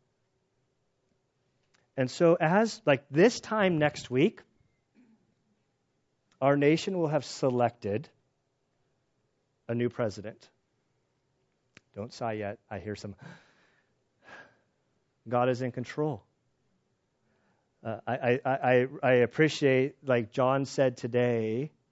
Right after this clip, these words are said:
the scriptures make it very clear that regardless of the leader over us,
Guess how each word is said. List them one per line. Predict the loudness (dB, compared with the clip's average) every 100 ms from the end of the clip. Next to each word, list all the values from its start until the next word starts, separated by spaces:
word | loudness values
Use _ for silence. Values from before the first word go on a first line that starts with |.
| _ _ _ _ _ _
the | -4
scriptures | -4 -2 0 0 0 0 0
make | 0 2 0
it | -2
very | 0 2 2 0
clear | -4 -2 0 0
that | -2 -4
regardless | -4 -2 0 0 0 -4 -4
of | -4
the |
leader | -4 -6 -4
over | -6 -8 -8
us, | -8 -8 -14